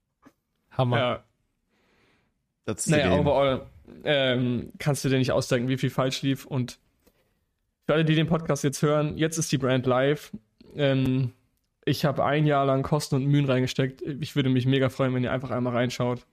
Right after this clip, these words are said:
Speaker 2: W W W punkt H N D S, also hands punkt D E. Ist eine ganz einfache Domain. Checkt das mal ab. Äh, und wenn ihr, äh, euch ein Piece sichern wollt, dann macht es jetzt. Ich würd
Speaker 1: Und
Speaker 2: mich
Speaker 1: im
Speaker 2: sehr freuen.
Speaker 1: nächsten Podcast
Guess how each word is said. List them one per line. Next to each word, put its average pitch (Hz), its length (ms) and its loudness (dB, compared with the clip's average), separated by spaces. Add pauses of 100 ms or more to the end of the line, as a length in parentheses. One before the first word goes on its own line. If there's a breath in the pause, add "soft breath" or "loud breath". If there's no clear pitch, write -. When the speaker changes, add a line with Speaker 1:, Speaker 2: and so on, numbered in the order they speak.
(120)
Speaker 2:
W 135 180 -2
W 135 140 2
W 143 140 2
punkt 139 280 -4
H 135 140 0
N 131 180 -2
D 123 100 0
S, - 220 -4
also 123 260 -4
hands 127 300 -4
punkt 127 300 -6
D 139 200 2
E. 143 160 -2 (400 loud breath)
Ist - 100 -10
eine 127 80 -4
ganz 139 160 0
einfache 131 300 -2
Domain. 127 460 -2 (480)
Checkt 160 240 -2
das 131 100 0
mal 127 140 2
ab. 139 300 -2 (260)
Äh, 127 200 2
und 123 180 -2
wenn 123 140 0
ihr, 117 240 -2 (100)
äh, 113 260 -6
euch - 160 -4
ein 123 80 -2
Piece - 220 -10
sichern 117 300 -4
wollt, 113 200 -6
dann 110 240 -6
macht 120 220 -8
es - 100 -14
jetzt. - 300 -14 (280)
Ich - 120 -12
würd 143 60 2
Speaker 1:
Und 139 80 2
Speaker 2:
mich - 20 2
Speaker 1:
im 147 60 2
Speaker 2:
sehr 139 100 4
freuen. 156 100 2
Speaker 1:
nächsten 156 360 0
Podcast 147 760 -2